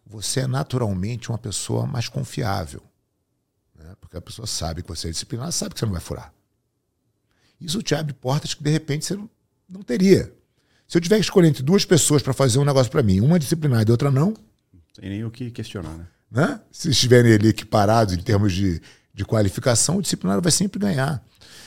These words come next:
Speaker 1: Então, acho que a disciplina é isso. Agora, o que que te permite ser disciplinado? Hábitos, né? Bons hábitos fazem a tua disciplina ser mais fácil de levar. Então, acho que a, acho que o hábito vem primeiro.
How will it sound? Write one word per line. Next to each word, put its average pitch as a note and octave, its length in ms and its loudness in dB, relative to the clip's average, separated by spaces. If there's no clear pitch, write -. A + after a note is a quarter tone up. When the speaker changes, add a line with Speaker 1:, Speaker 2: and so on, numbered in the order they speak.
Speaker 1:
Então, - 120 -8
acho - 100 -2
que F3+ 60 0
a F3 40 -2
disciplina F#3 420 -2
é A3+ 40 0
isso. B2+ 460 2
Agora, G#2 460 -2
o A#2 80 -14
que - 180 -10
que - 140 -12
te - 140 -6
permite A#2+ 680 -2
ser A2+ 240 0
disciplinado? G2+ 880 -6
Hábitos, - 560 -10
né? B2+ 240 -14
Bons A2+ 360 -2
hábitos - 500 -6
fazem C#3 260 -2
a D3 40 -4
tua D3 120 -4
disciplina C#3 500 -8
ser - 200 -2
mais F3 180 -4
fácil A#2 400 -2
de E3 80 -4
levar. D#3 420 -6
Então, G#2+ 500 -20
acho B2+ 160 -16
que - 80 -6
a, A#2+ 540 0
acho - 200 -4
que - 80 -6
o A2+ 100 2
hábito A#2 360 -2
vem B2+ 180 0
primeiro. A#2 640 -4